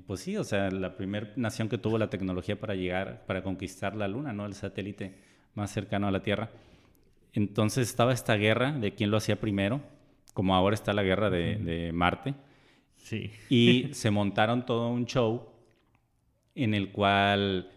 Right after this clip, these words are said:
Speaker 1: simularon que Neil Armstrong, que fue el primer hombre que,
Speaker 2: Ujú.
Speaker 1: que, que pisó la, la
Speaker 2: Que
Speaker 1: luna,
Speaker 2: supuestamente.
Speaker 1: supuestamente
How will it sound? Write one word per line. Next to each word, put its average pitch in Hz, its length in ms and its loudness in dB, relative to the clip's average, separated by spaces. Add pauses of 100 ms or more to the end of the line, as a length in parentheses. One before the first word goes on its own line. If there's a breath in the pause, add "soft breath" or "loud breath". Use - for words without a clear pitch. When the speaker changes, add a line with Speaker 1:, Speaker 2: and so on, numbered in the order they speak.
Speaker 1:
simularon 110 920 4
que 92 600 0
Neil 98 960 0
Armstrong, 110 540 -2
que 101 120 -10
fue 101 120 -6
el 92 40 -8
primer 98 280 -2
hombre 98 180 -4
que, 98 320 -4
Speaker 2:
Ujú. 92 80 -2
Speaker 1:
que, 90 720 -6 (100)
que 95 100 -6
pisó 92 300 -6
la, 92 300 -2
la - 60 -12
Speaker 2:
Que 101 120 2
Speaker 1:
luna, 95 240 0
Speaker 2:
supuestamente. 101 840 -4 (240)
Speaker 1:
supuestamente 107 1160 -4